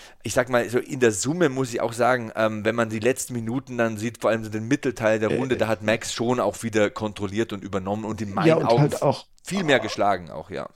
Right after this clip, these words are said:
Speaker 1: und getroffen vor allem, ne?
Speaker 2: Ja, er hatte ihn dann halt auch nach diesem Kick erstmal am Boden, hat ihn da auch wieder mit bisschen Ground and Pound ein-, äh, irgendwie eingedeckt.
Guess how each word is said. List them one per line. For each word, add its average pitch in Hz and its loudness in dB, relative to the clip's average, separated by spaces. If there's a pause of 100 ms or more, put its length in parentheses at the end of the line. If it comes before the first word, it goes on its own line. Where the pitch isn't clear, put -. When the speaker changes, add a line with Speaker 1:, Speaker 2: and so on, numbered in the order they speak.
Speaker 1:
und 104 -14
getroffen - -2
vor 87 -10
allem, 50 -14
ne? 101 -12 (260)
Speaker 2:
Ja, 123 6
er 120 6
hatte 156 6
ihn 117 6
dann 120 6
halt 117 4
auch 110 0
nach 117 4
diesem 110 -2
Kick - -2
erstmal 110 4
am 110 2
Boden, 160 6
hat 123 2
ihn 110 4
da 127 6
auch - 0
wieder 117 2
mit 107 0
bisschen - -4
Ground 104 4
and - -4
Pound 131 6
ein-, 131 4
äh, - -10
irgendwie 117 2
eingedeckt. 117 2